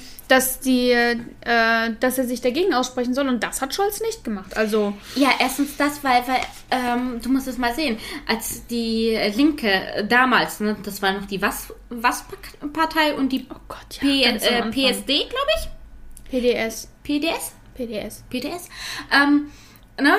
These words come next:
Speaker 2: da, da, die Linken von, von, von, vom Osten und die Wask, die sich ja, äh, zum Teil aus, ähm, den S-P-D-Lern aus der Linksfrakt-, äh, ne?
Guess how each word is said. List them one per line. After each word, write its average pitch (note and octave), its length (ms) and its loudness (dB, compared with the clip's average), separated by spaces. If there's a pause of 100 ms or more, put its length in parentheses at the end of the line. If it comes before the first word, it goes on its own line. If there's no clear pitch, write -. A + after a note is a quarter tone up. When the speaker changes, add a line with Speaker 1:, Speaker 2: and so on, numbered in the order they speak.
Speaker 2:
da, D4+ 220 2
da, C4 420 -4
die A#3+ 160 -4
Linken A#3 400 0
von, F#3 240 -4
von, E3+ 260 -6
von, F3+ 240 -6
vom F#3+ 220 -10
Osten F4 340 0
und B3 200 -2
die A3+ 120 0
Wask, - 400 -2
die A#3+ 220 0
sich A#3 280 -4
ja, A3 280 4 (300)
äh, A3+ 200 0
zum A#3 180 -4
Teil A3+ 280 2
aus, G#3+ 400 0
ähm, G#3+ 800 -2 (560)
den G#3 180 0
S-P-D-Lern A#3 760 4 (140)
aus G#3+ 180 -2
der G3 240 2
Linksfrakt-, A3 960 0
äh, B3+ 400 2
ne? D4+ 120 4